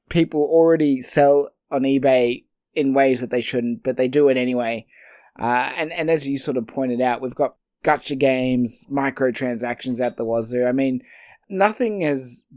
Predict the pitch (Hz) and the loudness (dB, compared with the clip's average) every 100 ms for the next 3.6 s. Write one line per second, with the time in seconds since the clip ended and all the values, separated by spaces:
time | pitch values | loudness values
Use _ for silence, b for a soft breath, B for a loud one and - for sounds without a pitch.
0 | _ 156 139 139 - 151 165 175 208 190 | _ 4 4 2 -2 -2 -2 0 2 0
1 | 143 156 - 151 127 - 123 123 135 123 | -4 -8 -6 -4 -4 -2 -4 -2 -2 -2
2 | 120 117 113 - 113 113 131 139 139 123 | -4 -6 -8 -6 -6 -2 0 2 2 0
3 | 123 120 - - 123 123 | -2 -6 -8 -6 -4 -4